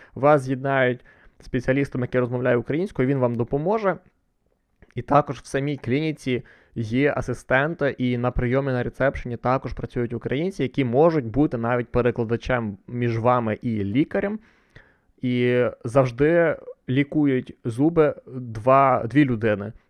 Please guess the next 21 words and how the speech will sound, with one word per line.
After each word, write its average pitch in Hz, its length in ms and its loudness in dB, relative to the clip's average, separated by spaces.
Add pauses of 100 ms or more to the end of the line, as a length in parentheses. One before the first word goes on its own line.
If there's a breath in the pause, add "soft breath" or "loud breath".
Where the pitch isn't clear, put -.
типу 117 280 -2
асистент 151 720 -2
і 139 280 -2 (140)
лікар. 117 480 -6 (560 soft breath)
І 131 180 -4 (340)
це, 151 180 6
грубо 135 340 2
кажучи, 160 280 6
в - 60 -6
чотири 160 400 2
руки 135 300 2
вам 101 220 0
роблять 175 340 0
завжди. 120 340 0
Е, 214 120 0 (1120)
один 123 500 6
раз 143 280 4
мені 135 180 2
робили 135 520 4
шість - 500 -4
рук. 143 380 0